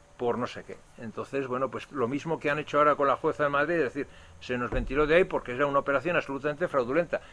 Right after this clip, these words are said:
Y si habéis visto la primera parte de esta cinta, esta no la anterior,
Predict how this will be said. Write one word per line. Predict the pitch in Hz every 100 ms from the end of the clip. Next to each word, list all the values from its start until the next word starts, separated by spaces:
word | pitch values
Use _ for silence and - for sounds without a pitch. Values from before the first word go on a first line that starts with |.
| - -
Y | 120
si | 131
habéis | 139 156
visto | 196 - 143
la | 127 120
primera | 127 156 170 160
parte | 170 - 135
de | 120
esta | - 156
cinta, | 160 160 160
esta | 147 156 139
no |
la | 123
anterior, | 113 117 165 180